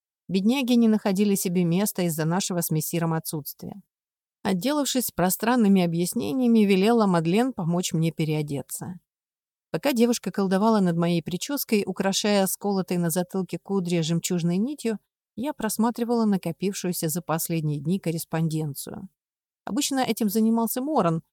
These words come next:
но раз уж маркизу не до того. Сердце предательски сжалось. Обозлившись на себя за мягкотелость, нервно скомкала и бросила на столик очередное приглашение на бал.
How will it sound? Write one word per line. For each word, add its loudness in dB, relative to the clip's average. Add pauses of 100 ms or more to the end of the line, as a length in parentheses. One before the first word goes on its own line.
(200)
но -8
раз -2
уж -8
маркизу -2
не 0
до -4
того. -6 (880)
Сердце -2
предательски -2
сжалось. -4 (340)
Обозлившись -2
на 0
себя -2
за 0
мягкотелость, -2
нервно 0
скомкала -2
и 0
бросила -2
на 0
столик -4
очередное -2
приглашение -4
на -2
бал. -10